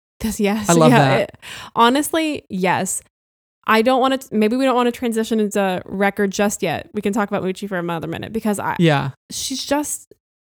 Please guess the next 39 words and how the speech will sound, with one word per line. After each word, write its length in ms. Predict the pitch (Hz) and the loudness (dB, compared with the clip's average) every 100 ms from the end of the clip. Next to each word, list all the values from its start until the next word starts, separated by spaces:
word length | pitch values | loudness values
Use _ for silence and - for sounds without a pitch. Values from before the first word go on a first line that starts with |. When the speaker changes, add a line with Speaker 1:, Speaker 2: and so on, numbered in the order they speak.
| _ _ _ - | _ _ _ -14
Speaker 1:
so 240 | - 240 | -6 -6
cute. 420 | 240 - 403 - - | -6 -4 -2 -2 -4
I 100 | 226 | -2
mean, 260 | 254 247 | 0 0
ba-, 240 | 214 220 - | 0 0 -2
who 200 | - 349 427 | 0 2 6
knew 260 | 269 339 | 6 6
baby 320 | 330 262 269 262 | 6 6 4 2
Rancors 560 | 254 285 302 226 202 | 2 0 0 0 0
were 120 | 220 | -2
this 220 | 202 208 214 | -2 -4 -2
adorable? 520 | 226 302 262 175 - - - | -2 -2 -2 -6 -10 -18 -12
You 80 | - | -4
know 120 | 277 277 | -2 -2
how 100 | 311 | -2
you 160 | 294 | -2
have 200 | 269 254 | -2 -2
your 100 | 254 | 0
Bantha 340 | 226 202 208 233 | 0 0 0 2
boy 320 | 240 254 277 | 2 2 0
and 180 | - 220 | -4 -4
I 60 | 220 | -4
have 180 | 240 226 | -4 -6
my 160 | 220 | -8
Porgo? 600 | 214 214 202 220 247 311 - _ _ | -4 -4 -2 0 0 -2 -6 _ _
Speaker 2:
Yeah, 260 | 175 160 143 | 4 4 4
yeah. 200 | 143 143 | 2 0
Speaker 1:
The 100 | 220 | 2
ones 260 | 220 226 | 2 2
that 200 | 233 214 | 0 0
make 240 | 208 208 - | 0 -2 -2
the, 100 | 202 | -4
they, 220 | 190 202 | 0 0
like, 240 | 202 180 196 | 0 -2 -4
squawk, 480 | - 220 180 196 - | -8 -4 -2 -2 -4
they 80 | 190 | -6
make 160 | 180 | -6
the 80 | 185 | -6
noises. 580 | 180 175 202 220 240 | -6 -6 -4 -6 -6